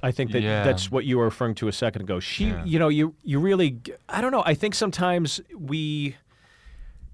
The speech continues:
Speaker 1: you just see a sea of faces, and the goal is to make them laugh or
Speaker 2: Mm-hmm.
Speaker 1: an applause break or whatever, you know. But you forget sometimes that there's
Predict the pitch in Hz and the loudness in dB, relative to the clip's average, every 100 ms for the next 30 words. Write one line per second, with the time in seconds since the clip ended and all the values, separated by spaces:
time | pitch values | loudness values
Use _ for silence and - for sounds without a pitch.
0 | - - - 147 151 185 - 180 147 - | -20 -20 -6 0 2 2 0 2 2 2
1 | 147 123 - 135 131 113 101 120 113 110 | 0 0 2 2 2 0 -2 0 0 -2
2 | 98 120 135 143 139 139 107 - 117 110 | 0 4 4 4 2 0 -2 -2 0 2
3 | 110 - 95 98 90 67 - - - 120 | 0 -2 -2 -2 -4 -8 -16 -14 -4 0
4 | 110 104 - 123 101 - 107 104 - 90 | 2 2 0 0 -4 -2 -2 -2 -4 -6
5 | 95 107 123 123 131 135 95 - - - | -4 -2 0 -2 -2 0 0 -4 -14 -20
6 | - - - - 139 135 - _ _ _ | -20 -20 -12 2 4 4 -2 _ _ _
7 | _ - 143 - 151 208 - 151 143 131 | _ 0 0 2 2 2 0 -2 0 0
8 | 110 107 123 120 117 - | 0 0 2 4 2 -2